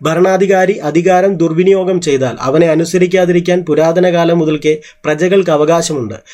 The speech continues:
ഏത് സമരത്തിന് മുമ്പാണ് ഗാന്ധിജി വൈസ്രോയിക്ക് ഇപ്രകാരം കത്തെഴുതിയത്? നിസ്സഹകരണ സമരം. പ്രയത്നശീലർ ഒരിക്കലും അശക്തരാവുകയില്ല എന്ന് പറഞ്ഞത് മഹാത്മാഗാന്ധിയാണ്. എന്താണ് പറഞ്ഞത്?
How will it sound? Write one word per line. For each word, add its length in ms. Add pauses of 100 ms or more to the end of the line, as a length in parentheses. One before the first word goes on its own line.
(140)
ഏത് 280
സമരത്തിന് 460
മുമ്പാണ് 460
ഗാന്ധിജി 600
വൈസ്രോയിക്ക് 600
ഇപ്രകാരം 640
കത്തെഴുതിയത്? 560 (320)
നിസ്സഹകരണ 680
സമരം. 480 (420)
പ്രയത്നശീലർ 720
ഒരിക്കലും 640
അശക്തരാവുകയില്ല 1080
എന്ന് 160
പറഞ്ഞത് 500 (260)
മഹാത്മാഗാന്ധിയാണ്. 1080 (340)
എന്താണ് 340
പറഞ്ഞത്? 400